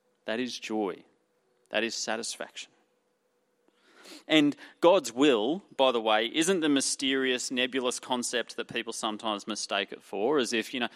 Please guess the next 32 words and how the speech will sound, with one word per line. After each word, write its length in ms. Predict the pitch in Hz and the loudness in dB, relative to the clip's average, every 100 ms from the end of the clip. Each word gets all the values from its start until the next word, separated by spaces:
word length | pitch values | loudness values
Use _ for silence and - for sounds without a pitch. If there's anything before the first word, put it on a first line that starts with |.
| - - | -10 -4
"Oh, 100 | 135 | -4
is 100 | 135 | -4
it 80 | |
God's 260 | 135 131 117 | -6 -6 -6
will 160 | 131 131 | -6 -6
for 120 | 131 | -8
me 120 | 123 | -8
to 80 | 120 | -8
do 180 | 117 110 | -8 -8
this 240 | 117 - | -8 -6
job 240 | 120 120 | -4 -4
or 80 | 110 | -2
that 240 | 101 110 - | -2 -4 -2
job 260 | 117 113 | 0 0
or 80 | 110 | -2
marry 280 | 107 110 107 | -2 -2 -2
this 220 | 113 - | -4 -4
girl 300 | - 123 117 | -2 -2 -2
or 120 | 110 | -4
that 260 | 104 120 - | -2 -2 -2
girl 360 | 117 117 120 | 0 0 0
or 100 | 104 | -2
have 220 | 104 113 98 | 0 -2 -2
three 260 | 135 131 | -4 -4
kids 280 | 120 131 120 | -4 -6 -4
or 80 | 107 | -8
four 280 | - 120 123 | -6 -8 -6
kids 280 | 123 117 | -6 -6
or 100 | 110 | -6
no 200 | 104 120 | -6 -4
kids 420 | 135 131 123 117 113 | -4 -4 -6 -4 -4
or 300 | 104 104 | -2 -4